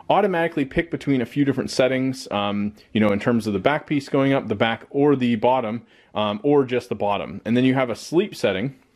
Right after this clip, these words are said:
You have an automatic T V setting. So, um, right now the room's a little bit of a mess 'cause we're actually redoing some closet stuff over here, but just envision I have my T V over here. We can actually put this into T V mode, and I'll hit the button and show what this will look like.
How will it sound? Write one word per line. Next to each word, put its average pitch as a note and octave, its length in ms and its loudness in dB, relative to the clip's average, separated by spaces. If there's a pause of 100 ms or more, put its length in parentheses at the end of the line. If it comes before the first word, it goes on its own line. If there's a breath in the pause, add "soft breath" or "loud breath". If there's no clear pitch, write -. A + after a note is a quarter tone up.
(920)
You C#3 120 6
have C#3+ 160 2
an C#3 80 -4
automatic D#3 500 0
T D3 220 -4
V C#3 140 2
setting. C3+ 400 0 (340 loud breath)
So, B2+ 380 4
um, A#2+ 260 0
right D3 140 2
now C3+ 160 -2
the B2 100 0
room's B2+ 240 2
a A#2+ 40 -2
little A#2+ 140 4
bit A#2 120 4
of G#2+ 80 2
a G#2+ 40 4
mess B2+ 300 2
'cause A2 180 -2
we're G#2+ 160 4
actually A2 400 -2
redoing A2 380 -2
some G#2+ 160 -2
closet A2 400 -2
stuff - 260 -2
over G#2 200 2
here, C3 240 4
but A#2 180 -2 (240 loud breath)
just G#3 200 0
envision E3+ 360 2
I D3+ 120 0
have D3 120 0
my C#3+ 140 -2
T D3 180 2
V C#3 180 6
over C3+ 220 4
here. C3+ 300 2 (260 loud breath)
We D3 140 4
can D3 120 0
actually C#3 380 0
put D3 240 0
this - 160 -8
into B2 160 2
T C#3 240 2
V C#3+ 160 4
mode, C3 460 2
and A#2 100 0
I'll B2 80 2
hit E3 160 0
the C3 80 0
button B2 300 0
and G#2+ 120 -6
show A#2+ 220 2
what A2+ 160 0
this G#2+ 220 -6
will G#2 200 -2
look C3 220 2
like. G2+ 340 0